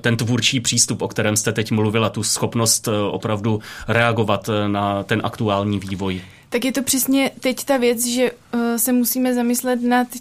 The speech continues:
Speaker 2: tím dobrovolníkem, aby on byl spokojený, aby to pro něj byl přínos, aby se necítil třeba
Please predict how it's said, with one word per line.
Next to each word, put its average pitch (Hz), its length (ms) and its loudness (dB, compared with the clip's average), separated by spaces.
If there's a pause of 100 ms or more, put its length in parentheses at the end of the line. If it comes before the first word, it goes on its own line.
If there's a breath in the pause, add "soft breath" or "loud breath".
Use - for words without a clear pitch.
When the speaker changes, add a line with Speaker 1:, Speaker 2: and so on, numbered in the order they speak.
(100)
Speaker 2:
tím 254 260 2
dobrovolníkem, 233 840 2
aby 220 240 0
on 233 280 0
byl 240 240 2
spokojený, 233 640 0
aby 214 220 -2
to 240 140 0
pro 240 200 0
něj 233 300 2
byl 226 320 0
přínos, 226 640 0 (360 loud breath)
aby 202 220 2
se 247 160 2
necítil 233 800 0 (320 loud breath)
třeba 233 420 4